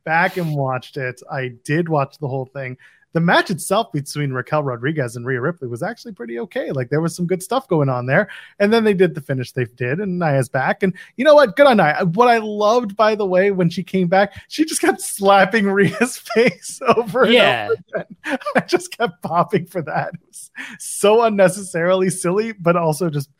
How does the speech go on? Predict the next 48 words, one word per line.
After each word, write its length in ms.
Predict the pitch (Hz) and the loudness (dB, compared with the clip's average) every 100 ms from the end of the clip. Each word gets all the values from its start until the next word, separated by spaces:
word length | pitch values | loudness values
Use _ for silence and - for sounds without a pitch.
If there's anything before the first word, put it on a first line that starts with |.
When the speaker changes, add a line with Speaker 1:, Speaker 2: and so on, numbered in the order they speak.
| _ _ | _ _
Speaker 1:
kind 200 | - 294 | -4 -2
of 100 | 330 | 0
perfect. 380 | - 214 143 - | 0 -2 -4 -4
Nia's 300 | 139 214 254 | -2 -2 -4
just 180 | 240 - | -8 -12
gonna 160 | 240 | -8
be 180 | 180 170 | -6 -4
like 260 | 208 190 190 | -2 -4 -2
this, 240 | 170 165 - _ _ _ _ _ _ _ _ | -4 -4 -10 _ _ _ _ _ _ _ _
this 180 | 185 190 - _ | -12 -12 -16 _
bitch. 640 | 139 214 294 - - - | 0 2 2 -2 -10 -12
<laughs> 20 | - | 0
That's 260 | 165 - | 0 2
it. 340 | 202 185 330 190 | 0 4 2 4
Like, 260 | 170 170 - - - | 2 2 -6 -20 -12
she's 200 | - 196 | -8 -6
just 200 | 220 - | -6 -6
gonna 140 | 262 | -8
be 160 | 208 226 | -6 -6
that 340 | 175 156 190 | 0 2 0
person, 400 | - 320 320 202 | -4 -8 -6 -6
and 160 | 175 208 | -2 -2
that's 140 | 277 | -4
fine. 400 | - 185 277 180 | -2 0 0 -2
It's 140 | 160 - | -6 -4
gonna 160 | 196 | -4
be 120 | 208 | -2
entertaining, 560 | 160 151 165 147 143 185 | -4 -4 -4 -2 0 0
and 220 | 185 175 - - _ _ _ _ _ - _ - | -2 -2 -8 -20 _ _ _ _ _ -20 _ -4
love 260 | 165 214 | 2 4
her 180 | 277 277 | 4 2
or 60 | 160 | 2
hate 240 | 139 160 | 4 4
her 140 | 147 147 | 4 2
and 200 | 147 127 | 0 0
feel 180 | 160 190 | 2 4
how 80 | |
you 180 | 190 160 | 4 2
want 220 | 135 131 | 0 -2
about, 300 | 127 127 127 - | -2 -6 -8 -10
you 160 | 180 143 | -8 -6
know, 400 | 123 120 131 147 - | -6 -8 -12 -14 -8
the, 240 | 147 131 - | -8 -8 -6
everything 340 | 165 160 170 147 | -2 -2 0 0
we 100 | 147 | 0
just 160 | 139 | 0
talked 240 | - 226 190 | 0 0 2
about. 220 | 160 143 | 2 2